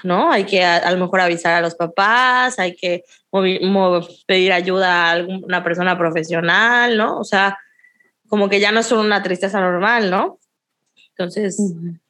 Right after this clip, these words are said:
Speaker 1: no, o sea, no tengan miedo tampoco en preguntar, ¿no? De pronto,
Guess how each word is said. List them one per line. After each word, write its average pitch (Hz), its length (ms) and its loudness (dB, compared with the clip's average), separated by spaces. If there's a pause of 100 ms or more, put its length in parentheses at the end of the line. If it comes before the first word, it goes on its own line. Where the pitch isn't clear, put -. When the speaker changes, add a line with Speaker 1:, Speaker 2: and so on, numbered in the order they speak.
(400)
Speaker 1:
no, 208 340 2
o - 60 0
sea, 220 160 2
no 226 160 0
tengan 214 280 2
miedo 196 280 2
tampoco 185 320 0
en 180 100 -4
preguntar, 175 680 0
¿no? 190 160 0
De 233 80 0
pronto, 170 640 -4